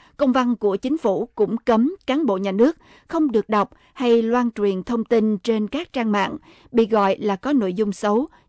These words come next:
chống đảng và chống nhà nước. Chỉ thị bảy một sáu chín của Chính phủ Việt Nam khiến công luận một lần nữa bày tỏ quan ngại về quyền tự do ngôn luận, tự do thông tin và tự do bày tỏ ý kiến của người dân tại Việt Nam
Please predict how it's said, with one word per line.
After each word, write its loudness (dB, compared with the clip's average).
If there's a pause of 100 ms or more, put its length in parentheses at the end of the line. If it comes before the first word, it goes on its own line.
chống 2
đảng 0
và 0
chống -2
nhà 2
nước. 2 (1400)
Chỉ 0
thị 0
bảy 0
một 0
sáu -4
chín -2
của 0
Chính -4
phủ -4
Việt -6
Nam 0 (340)
khiến 2
công 2
luận 2
một -4
lần 0
nữa 0 (260)
bày 0
tỏ -4
quan 0
ngại 0 (260)
về 2
quyền 2
tự -2
do 0
ngôn 0
luận, 2 (280)
tự 4
do 0
thông -4
tin 2 (320)
và 0
tự -4
do -2
bày -4
tỏ 0
ý -4
kiến 0
của 2
người 2
dân 0
tại 0
Việt -8
Nam 0